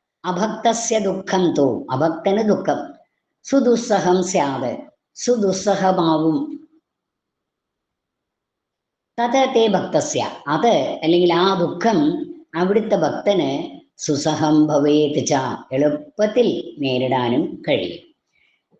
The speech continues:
ഈ പതിനാലാമത്തെ ശ്ലോകത്തിന്റെ വ്യാഖ്യാനം നോക്കാം. ഏവം ഹരിഃ, ഇപ്രകാരം വിഷ്ണു,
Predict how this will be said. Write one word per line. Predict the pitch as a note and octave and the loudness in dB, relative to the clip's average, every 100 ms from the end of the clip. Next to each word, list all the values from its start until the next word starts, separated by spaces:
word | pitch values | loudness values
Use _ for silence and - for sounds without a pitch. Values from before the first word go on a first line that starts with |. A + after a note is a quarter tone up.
| _ _ - | _ _ -4
ഈ | E3+ E3 E3+ F3 | 0 2 0 -2
പതിനാലാമത്തെ | E3 E3 D#3+ D#3+ D#3+ D#3 C#3+ | 2 2 4 2 2 0 0
ശ്ലോകത്തിന്റെ | - D3+ D3 C#3+ D3+ D3 D3+ | 0 0 0 0 2 4 2
വ്യാഖ്യാനം | D#3 C#3 C#3 - D#3+ C#3 E3 A#3 - - _ E3+ | 2 -2 -2 0 0 0 -2 -6 -10 -20 _ -6
നോക്കാം. | D3 D3 B2 A2 G#2 _ _ _ _ _ _ _ _ _ _ _ _ _ - | -4 0 0 -2 -10 _ _ _ _ _ _ _ _ _ _ _ _ _ -4
ഏവം | F3+ G#3 B3+ C4 C4 | 0 2 2 0 0
ഹരിഃ, | G#3 G3 E3+ D3+ - - _ _ _ _ _ _ _ _ _ _ _ _ _ _ _ _ _ _ | 0 0 0 -4 -6 -14 _ _ _ _ _ _ _ _ _ _ _ _ _ _ _ _ _ _
ഇപ്രകാരം | E3+ D#3 F#3+ G#3 F#3+ E3+ G3 A#3+ - | -8 -2 0 2 0 0 -2 -4 -2
വിഷ്ണു, | E3+ D#3+ - A3 E3+ F3 G#3 | -2 -2 -2 0 2 0 -2